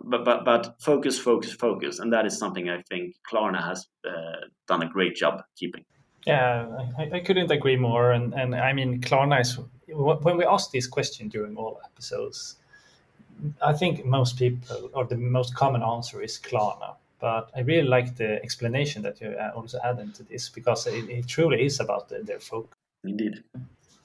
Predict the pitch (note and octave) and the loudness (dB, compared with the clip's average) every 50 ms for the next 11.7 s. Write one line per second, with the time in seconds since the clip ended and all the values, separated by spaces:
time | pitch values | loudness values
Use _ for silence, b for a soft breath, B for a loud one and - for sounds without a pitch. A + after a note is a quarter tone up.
0 | _ - - - - - E3+ F3 F3 F3+ F3+ F3+ F#3 F#3 F3+ F3+ F#3 F3+ - F3+ | _ -6 -6 0 4 6 6 6 6 4 4 6 8 8 8 8 6 6 6 6
1 | F#3 G3 F#3+ F#3 - B2 - - - - - D#3+ E3 - - D#3 F3 E3 F#3 G#3 | 6 6 4 4 2 0 -8 -12 -14 -12 -8 -6 -6 -4 -2 0 2 4 4 4
2 | G3 F#3 F3 E3 E3 C#3+ D3 D#3 D#3 D#3 D3+ D3 - E3 D#3 F3 F#3+ F#3+ F#3 - | 6 6 4 4 4 0 -2 -2 -2 -2 -4 -2 -2 -2 0 0 0 0 0 0
3 | C#3 B2+ A#2 A2+ A2 A2 G#2+ A2+ A2+ A#2 A#2 A#2 A2+ A2+ A#2+ B2 B2 B2 C3 B2 | 0 2 2 0 -2 -4 -4 -6 -6 -4 -4 -4 -2 -2 0 -2 0 0 0 2
4 | A#2+ A#2+ A#2+ A#2 A#2 A2+ - - C3+ B2 - B2 B2 C3+ C3+ B2 C3 A#2+ A#2+ B2 | 2 2 0 0 -2 -6 -8 -8 -6 -4 -2 0 0 0 0 0 -2 -2 -2 0
5 | C#3 C#3+ D#3 D#3 A#2 G#2+ A#2+ B2 B2 B2 B2 - - - A#2+ A2+ A2+ A#2 A#2 A2+ | 0 0 0 0 2 2 2 0 0 -2 -6 -10 -6 -4 -4 -2 -2 -4 -4 -6
6 | A2+ A#2 A#2 A2+ - _ _ _ - - - - C#3+ D#3+ E3 - - - F#3 E3+ | -6 -6 -8 -10 -12 _ _ _ -6 -6 -4 2 4 4 4 4 2 -2 -2 -2
7 | F3 - - - - - - - - _ - D#3 D#3+ - E3 D#3+ D3+ - D#3+ D3+ | -2 -4 -8 -8 -8 -8 -10 -14 -8 _ -4 -2 0 2 2 2 2 2 2 2
8 | D3+ - - - B2 B2 B2 B2 C3 B2+ B2+ A#2+ A#2 A2+ A2 - - - - - | 4 2 2 0 -2 0 0 2 4 4 4 4 4 2 0 -2 -4 -4 -6 -6
9 | A#2 A2 A2 G#2+ G#2+ A2+ A2+ A2 A2 G#2+ G#2 G#2 - - _ - - - - B2 | -4 -4 -2 -2 -2 -4 -4 -4 -6 -6 -8 -8 -12 -16 _ -10 -8 -4 0 2
10 | A#2 A2+ A2+ A2 G#2+ G2+ G#2 G#2 G#2 - A2+ A2+ A#2 - A#2+ B2 - A#2+ A2+ A2+ | 4 4 4 2 0 -2 -6 -6 -6 -8 -8 -8 -6 -8 -8 -8 -6 -6 -4 -4
11 | A2+ A2 G#2+ G#2 G#2 G#2 - - A2+ A2 A2 A2 G#2+ G#2 | -4 -2 -2 -4 -4 -6 -6 -6 -4 -2 -2 -2 -2 -4